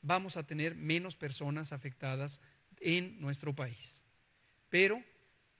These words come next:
si estas medidas no lograran tener una limitación de la transmisión, pasaríamos al es-, al escenario dos y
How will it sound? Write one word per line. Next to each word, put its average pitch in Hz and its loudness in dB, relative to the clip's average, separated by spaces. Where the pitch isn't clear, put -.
si 233 -2
estas 185 -2
medidas 180 -2
no 165 4
lograran 175 4
tener 156 0
una 170 0
limitación 170 -2
de 135 -4
la 139 -2
transmisión, 175 0
pasaríamos 160 0
al 135 -4
es-, 131 -8
al 131 -4
escenario 147 -2
dos 202 0
y 185 -2